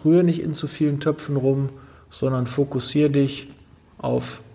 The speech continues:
ein, zwei Bereiche und dann wirst du merken,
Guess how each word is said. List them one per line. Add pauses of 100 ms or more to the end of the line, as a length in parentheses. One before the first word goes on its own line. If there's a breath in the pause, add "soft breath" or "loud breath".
ein,
zwei
Bereiche (840 loud breath)
und
dann
wirst
du
merken,